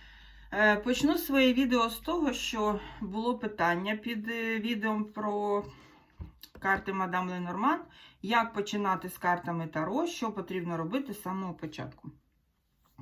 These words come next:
Е, скажу, все дуже просто. Якщо ви купили колоду і якраз повний місяць, повнолунія, або ви можете дочекатися, вистачить у вас терпіння, да?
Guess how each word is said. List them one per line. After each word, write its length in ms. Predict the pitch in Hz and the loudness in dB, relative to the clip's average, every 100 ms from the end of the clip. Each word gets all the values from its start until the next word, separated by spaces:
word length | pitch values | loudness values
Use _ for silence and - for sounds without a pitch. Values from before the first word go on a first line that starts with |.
| 180 | -6
Е, 220 | 185 175 175 | -2 -2 -4
скажу, 340 | - 262 185 | -2 0 0
все 280 | - - 277 | -4 -2 2
дуже 260 | 269 247 208 | 2 2 0
просто. 460 | - 143 - - - - - - - - - - | -4 -10 -14 -20 -20 -20 -20 -20 -20 -20 -16 -4
Якщо 540 | 208 233 - - 392 | 2 2 0 -2 0
ви 140 | 339 339 | 2 2
купили 460 | 294 - 302 269 | 0 -2 2 2
колоду 760 | 240 240 240 214 156 139 131 - - - - | 2 0 2 2 2 0 -6 -10 -20 -20 -12
і 500 | 208 214 214 208 202 196 - | -4 0 0 2 0 -2 -8
якраз 600 | 214 196 202 226 208 175 | -2 0 2 4 6 4
повний 480 | - 233 214 175 165 | -2 -2 0 2 -2
місяць, 560 | 175 277 - 165 147 - - - | -2 -2 -2 -6 -8 -10 -20 -4
повнолунія, 840 | - 226 226 226 196 151 143 135 131 | 4 4 6 4 4 2 2 -2 -2
або 360 | - 190 208 240 | 0 0 0 -2
ви 120 | 208 | 0
можете 440 | 208 208 190 170 | 0 -2 -4 -6
дочекатися, 880 | 170 175 - 226 339 453 247 - 185 | -4 -4 -4 -2 0 2 0 -2 -2
вистачить 640 | 175 190 190 180 170 175 170 | 0 -2 -2 -6 -8 -8 -6
у 40 | |
вас 200 | 165 156 | -4 -6
терпіння, 640 | - 196 170 190 165 143 143 | -6 -8 -6 -2 0 0 2
да? 240 | 175 302 | 4 2